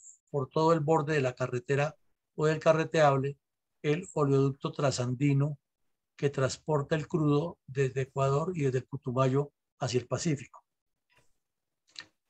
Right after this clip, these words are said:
Y aquí vemos la famosa base eh, de Alizales de esa época,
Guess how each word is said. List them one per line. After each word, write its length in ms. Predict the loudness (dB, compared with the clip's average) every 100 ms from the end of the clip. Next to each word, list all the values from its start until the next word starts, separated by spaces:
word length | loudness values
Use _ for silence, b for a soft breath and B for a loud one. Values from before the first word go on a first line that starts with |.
| _ _ _ _ _ _ _ _
Y 140 | -2 0
aquí 260 | 0 4
vemos 320 | 6 6 4
la 140 | 2 2
famosa 480 | 0 0 0 0 4
base 540 | 8 8 6 -2 -8 -16 _ -10
eh, 300 | -10 -10 -4
de 100 | 0
Alizales 500 | 0 2 2 2 0
de 80 | -2
esa 200 | 0 0
época, 460 | 0 -4 -6 -8